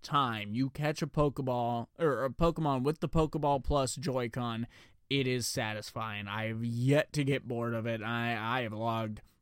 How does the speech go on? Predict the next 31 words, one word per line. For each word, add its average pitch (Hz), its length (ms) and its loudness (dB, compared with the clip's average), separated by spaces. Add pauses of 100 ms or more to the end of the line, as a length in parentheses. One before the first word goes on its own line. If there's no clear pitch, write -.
(160)
more 208 460 10
time 190 360 6
than 165 120 4
I 160 140 4
should 143 240 -2
be 143 220 4
able 127 300 2
to. 123 340 -2 (180)
Thank 170 320 4
Zod 156 600 8
for 160 120 4
the 156 120 8
holiday 147 400 8
season. 131 560 0 (380)
Uh, 131 420 4 (400)
<laughs> - 400 0
but, - 360 4 (420)
uh, 160 260 6
it, 170 180 6
it 170 260 4
is 165 180 4
fun 151 360 0
to, 143 180 2 (100)
to 143 120 2
play 143 240 2
with 135 100 0
that 131 240 -2
thing. 127 300 -2 (440)
Uh, 156 240 4
having 208 420 4
Pokemon 196 680 2